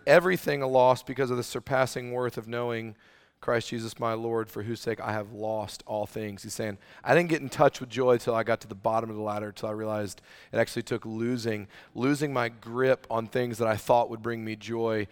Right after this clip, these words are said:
losing my grip on my control and my demanding that my life go a certain way and feel a certain way. It was actually in giving those things up that I found a deeper experience of joy in the person of Jesus." So that's the, that's the overarching theme. Um,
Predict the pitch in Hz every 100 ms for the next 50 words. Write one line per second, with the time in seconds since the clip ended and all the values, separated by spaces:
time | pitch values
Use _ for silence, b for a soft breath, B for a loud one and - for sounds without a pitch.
0 | B B 127 135 139 120 113 127 127 113
1 | 107 - 104 - - 123 120 113 110 110
2 | 107 110 113 117 117 110 110 104 107 117
3 | - 120 107 - 110 110 107 107 98 120
4 | 123 113 117 107 107 104 107 123 - 117
5 | 110 120 120 120 117 107 - 117 110 120
6 | 147 117 - b b b b _ 104 107
7 | - 117 110 110 110 113 104 - 117 110
8 | 101 101 101 110 110 110 104 95 b b
9 | b b b 123 104 - 107 - 101 98
10 | 107 98 95 - 143 101 - - 147 -
11 | 165 143 147 - 139 135 143 147 143 -
12 | 127 - 151 156 185 185 - 135 123 123
13 | 120